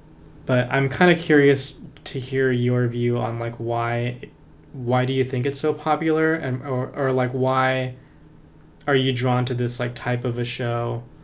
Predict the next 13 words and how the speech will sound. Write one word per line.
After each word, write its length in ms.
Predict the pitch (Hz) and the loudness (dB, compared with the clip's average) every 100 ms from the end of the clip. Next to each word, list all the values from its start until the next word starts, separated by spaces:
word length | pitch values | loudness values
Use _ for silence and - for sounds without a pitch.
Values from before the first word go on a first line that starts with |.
| - - - - | -20 -20 -20 -4
You 140 | 131 | 0
know, 60 | 120 | 2
is 100 | 120 | 0
it 80 | 131 | -2
the 100 | 127 | -4
characters? 840 | - 147 147 151 151 147 147 135 | 2 6 6 6 6 8 8 4
Is 140 | 127 120 | 0 -4
it 120 | 120 | -4
the 120 | 127 | -4
setting? 580 | 123 139 131 131 131 135 | -2 -2 -2 -2 -4 -6
Is 320 | 143 131 120 | -6 -6 -4
it, 380 | 127 123 123 - | -2 -2 -4 -6
um, 560 | 123 123 123 120 120 | -4 -2 -2 -4 -6